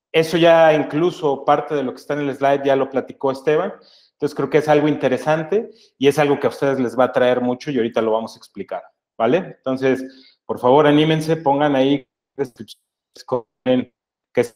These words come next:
importante y pues vamos a anotar ahí ahora, por favor, al que vaya a ganar, ¿no? Excelente, ya se están animando. Bien, Byron,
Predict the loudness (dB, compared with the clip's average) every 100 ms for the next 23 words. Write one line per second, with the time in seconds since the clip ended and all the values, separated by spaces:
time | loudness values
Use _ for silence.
0 | _ -8 0 0 -2 _ -20 -20 _ _
1 | _ -14 -12 -2 0 0 0 0 0 -4
2 | -14 -20 -12 -6 -6 -8 _ _ 4 4
3 | 4 0 -4 -6 -2 -2 -2 -6 -8 -6
4 | 0 2 2 0 -4 -10 -8 -8 -8 _
5 | _ _ _ _ _ _ _ _ _ _
6 | _ _ _ _ _ _ _ _ _ _
7 | _ _ _ _ _ _ _ _ _ _
8 | _ _ _ _ _ _ _ _ _ _
9 | _ _ _ _ _ _ _ _ -18 -10
10 | -6 0 0 0 -2 2 2 2 -4 -14
11 | -6 -2 0 2 2 2 2 2 2 2
12 | 4 4 4 0 -4